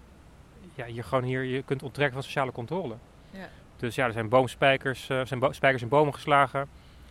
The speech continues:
Speaker 1: Maar dat laten we ook allemaal zien. Dus wat het leuke van het plan is wat ik hier gemaakt voor het eiland heb, is hoe kun je aan de ene kant dus het, de historie van het eiland meenemen.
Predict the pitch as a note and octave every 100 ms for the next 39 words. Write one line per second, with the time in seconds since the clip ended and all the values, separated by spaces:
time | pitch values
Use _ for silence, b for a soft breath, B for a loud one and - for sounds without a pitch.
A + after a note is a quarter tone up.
0 | B B - A#2+ A#2+ C#3+ D#3 C#3 - C#3+
1 | A#2 C#3+ A#2+ A2 A#2+ A#2+ B2 C3+ C#3 -
2 | C3 - D3 D3 B2+ C3 A#2+ B2+ B2 B2
3 | C3 - C3+ C#3+ D3+ D3 D3 C#3+ C3 -
4 | B B B B B - - - - -
5 | C#3 D#3+ D#3 D#3 - D3+ C3 B2+ - E3+
6 | C3 - - - C3+ C3 - D#3 C#3 D#3+
7 | C3 A#2+ B2+ E3 E3 E3 G3